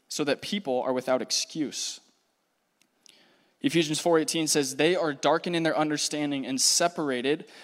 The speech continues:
from the life of God because of the ignorance that is in them, due to the hardening of their hearts." So, to be very clear, although the word was missing from Manasseh's life, his culpability, his,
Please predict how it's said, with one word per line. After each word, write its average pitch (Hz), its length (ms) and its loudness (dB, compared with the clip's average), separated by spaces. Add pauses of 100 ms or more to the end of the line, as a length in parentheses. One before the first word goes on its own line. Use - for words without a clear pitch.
(140)
from 156 160 0
the 139 60 2
life 139 220 6
of 185 160 0
God 135 300 2 (100)
because 147 380 -2
of 135 80 -2
the 139 220 0
ignorance 185 380 0
that 185 140 4
is 185 120 2
in 127 180 -2
them, 117 260 -6 (640)
due 180 220 2
to 202 180 -2
the 175 80 4
hardening 165 600 4
of 139 100 -2
their 123 120 0
hearts." - 600 -2 (1200)
So, 123 340 2 (500)
to - 80 -6
be 139 60 2
very 135 180 4
clear, 131 340 2 (460)
although 147 400 10
the 170 140 8
word 160 400 4
was 147 160 0
missing 170 360 2
from 156 160 2
Manasseh's 143 500 2
life, 127 500 2 (680)
his 143 220 0
culpability, 160 640 4
his, 151 400 0